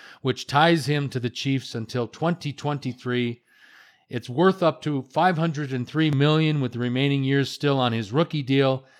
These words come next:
included, and on top of everything else, he has a no trade contract, no trade con-, uh, clause in the contract. So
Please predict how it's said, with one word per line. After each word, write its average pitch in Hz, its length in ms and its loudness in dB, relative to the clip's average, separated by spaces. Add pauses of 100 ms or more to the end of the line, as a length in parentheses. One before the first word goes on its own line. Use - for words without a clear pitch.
(160)
included, 143 640 -2
and 139 560 -4
on 120 120 -16
top 156 240 -6
of 147 100 -6
everything 202 340 -4
else, 147 380 -10 (1500)
he 127 120 -2
has 123 180 2
a 117 40 -2
no 120 140 0
trade 117 280 0
contract, 92 460 -14 (140)
no 123 320 -2
trade 113 480 -2 (100)
con-, 104 260 -8
uh, 98 180 -10
clause 120 520 4
in 127 200 -2
the 117 60 -4
contract. 104 600 -4 (600)
So 131 460 4